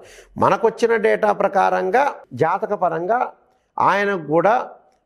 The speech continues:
మంచి పోటీ ఇచ్చే అవకాశం definitely ఉంటుంది. అందులో చాలా గట్టి పోటీ, ఆంధ్రప్రదేశ్లో చాలా గట్టి పోటీ జరిగే అవకాశం ఖచ్చితంగా ఉంటుంది ఈ సంవత్సరం, ఆ, మన టూ థౌజండ్ ట్వంటీ ఫోర్లో.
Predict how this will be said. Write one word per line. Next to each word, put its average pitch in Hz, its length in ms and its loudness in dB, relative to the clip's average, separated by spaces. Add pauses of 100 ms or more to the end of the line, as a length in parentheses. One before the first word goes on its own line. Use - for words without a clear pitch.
మంచి 269 440 0
పోటీ 226 360 2
ఇచ్చే 196 300 0
అవకాశం 185 480 0
definitely 180 540 -2
ఉంటుంది. 98 300 -8
అందులో 92 260 -8 (880)
చాలా 185 260 2
గట్టి 180 260 0
పోటీ, 208 280 2
ఆంధ్రప్రదేశ్లో 196 1200 2 (360)
చాలా 180 260 0
గట్టి 160 300 -2
పోటీ 220 280 0
జరిగే 180 220 2
అవకాశం 165 460 0
ఖచ్చితంగా 170 500 -2
ఉంటుంది 113 300 -6
ఈ 110 40 -6
సంవత్సరం, 113 380 -6 (540)
ఆ, 123 260 4
మన 113 240 0
టూ 180 200 0
థౌజండ్ 180 320 0
ట్వంటీ 151 220 -2
ఫోర్లో. 110 460 -2